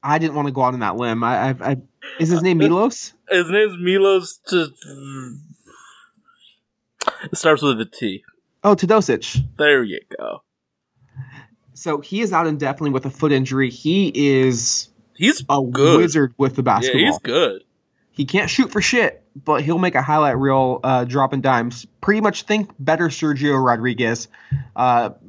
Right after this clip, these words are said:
Speaker 1: Ricky Rubio type player. This is what he was. He's out, and that hurts because the Clippers' weakness is their backcourt. Um,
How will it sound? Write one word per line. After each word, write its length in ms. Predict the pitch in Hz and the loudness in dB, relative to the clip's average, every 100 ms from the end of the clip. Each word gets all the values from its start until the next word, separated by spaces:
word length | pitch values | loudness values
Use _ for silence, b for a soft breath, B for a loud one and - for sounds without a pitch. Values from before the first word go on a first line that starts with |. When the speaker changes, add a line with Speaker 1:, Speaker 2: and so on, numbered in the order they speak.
| - 165 | -20 -4
Speaker 1:
Ricky 320 | 151 165 160 | -2 0 0
Rubio 340 | 135 131 135 | 0 2 2
type 240 | 131 131 - | 2 -2 0
player. 240 | - 120 | -2 0
This 160 | 120 131 | 0 0
is 120 | 139 | 2
what 180 | 135 131 | 2 0
he 220 | - 143 | 0 -2
was. 480 | 117 127 123 120 - b b b b b 131 b | 0 0 0 -2 -8 b b b b b -20 b
He's 340 | - 196 247 | -6 -2 0
out, 580 | 196 180 165 110 - - b b b _ | 0 2 2 0 -2 -10 b b b _
and 640 | 147 147 143 139 135 123 - - _ _ _ _ - 147 | 0 2 2 2 0 -2 -10 -18 _ _ _ _ -12 -2
that 220 | 208 - | 0 0
hurts 320 | - 214 202 | 0 -2 2
because 200 | 160 143 | 0 0
the 60 | 139 | 0
Clippers' 380 | - 214 190 170 | 0 0 0 0
weakness 400 | 185 - 156 - | -4 -2 -4 0
is 200 | 156 147 | -2 0
their 120 | 139 | -2
backcourt. 600 | 117 127 - - 131 85 - b b b _ | 0 -2 -4 -2 -2 -2 -12 b b b _
Um, 520 | 131 127 123 113 127 | -2 0 0 -4 -8